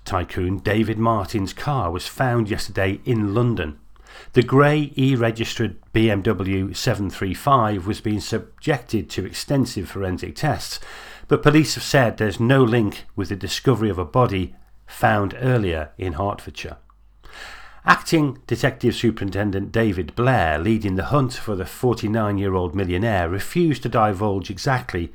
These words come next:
where it was found or what the circumstances were. However, he did say that it was located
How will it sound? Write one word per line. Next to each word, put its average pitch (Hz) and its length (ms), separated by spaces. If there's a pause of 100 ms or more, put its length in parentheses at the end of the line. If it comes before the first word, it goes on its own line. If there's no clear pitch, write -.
(140)
where 104 200
it 90 120
was - 120
found 95 540
or 101 160
what 95 180
the - 80
circumstances 90 800
were. 80 320 (600)
However, 131 420 (160)
he 131 200
did 131 300
say 85 320
that 85 180
it 104 60
was 104 140
located 98 580